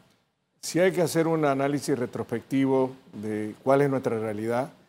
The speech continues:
hemos vivido un mes de julio con protestas, eh, reacciones, eh, situaciones incómodas para los estudiantes y para todos los ciudadanos.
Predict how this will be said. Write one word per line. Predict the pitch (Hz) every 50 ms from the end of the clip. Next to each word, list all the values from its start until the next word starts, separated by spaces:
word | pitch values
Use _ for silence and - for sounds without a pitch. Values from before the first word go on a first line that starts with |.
| _ _ _ _ _ _
hemos | - 131 143 156 151
vivido | 139 135 135 139 139 139
un | 135 131
mes | 131 131 127
de | 131 120
julio | 110 127 127 127 127 127 127 127 127 131 - - _ _ _ _ _ _ _ _ _ _ _
con | - 98 101
protestas, | 92 - 104 104 - 135 127 120 - - 127 120 110 - - - - - - - -
eh, | 104 101 104 107 104 104 107 -
reacciones, | 107 107 101 - - 139 135 135 139 135 135 131 117 - - - - _ _ _ _ _ _ _ _ -
eh, | 92 - 85 92 90 85 73 - - - _ _ _ _ _ _ _ _ _ _ _ _ _
situaciones | - 185 127 139 123 104 - 151 156 156 151 143 - - - - _ _ _ _
incómodas | - 131 127 131 - 175 175 160 160 143 131 117 104 - - - - _
para | - 113 110 113 110
los | 110 107 107
estudiantes | 113 110 - 123 123 127 135 139 139 135 135 151 143 123 - - - _ _ _ _ _ _ -
y | 127
para | - 143 127 131 123
todos | - 156 156 160
los | 151 139 -
ciudadanos. | - 120 110 110 110 117 113 107 98